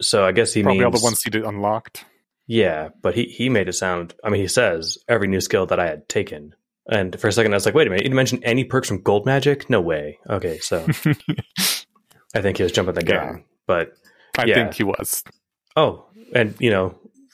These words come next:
Speaker 1: skimming this too, he didn't get any perks for, you know, putting warding on his <laughs> sheet yet, so.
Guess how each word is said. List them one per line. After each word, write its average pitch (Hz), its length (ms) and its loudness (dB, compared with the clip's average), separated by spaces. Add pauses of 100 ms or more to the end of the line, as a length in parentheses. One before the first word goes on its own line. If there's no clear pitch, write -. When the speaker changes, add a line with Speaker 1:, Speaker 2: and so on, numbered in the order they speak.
Speaker 1:
skimming 113 400 0
this 104 160 0
too, 135 160 2
he 110 80 2
didn't 110 160 2
get 104 160 2
any 110 180 2
perks 101 380 -2
for, 87 280 -6 (440)
you 110 80 -4
know, 82 120 -12
putting 98 320 0
warding 95 400 0
on 87 100 -6
his - 340 -2
<laughs> - 0 -
sheet 104 300 0
yet, 113 300 0
so. - 300 -4